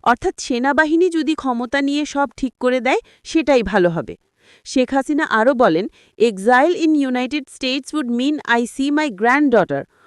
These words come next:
অর্থাৎ আমাকে যু-, যুক্তরাষ্ট্রে পাঠিয়ে দেওয়া হলে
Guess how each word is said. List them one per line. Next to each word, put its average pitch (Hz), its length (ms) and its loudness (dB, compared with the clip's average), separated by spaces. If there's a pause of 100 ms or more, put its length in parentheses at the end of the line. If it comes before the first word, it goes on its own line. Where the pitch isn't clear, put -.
(120)
অর্থাৎ 294 360 0
আমাকে 262 400 0
যু-, 262 120 -6
যুক্তরাষ্ট্রে 302 680 -2
পাঠিয়ে 277 380 0
দেওয়া 294 220 2
হলে 320 240 0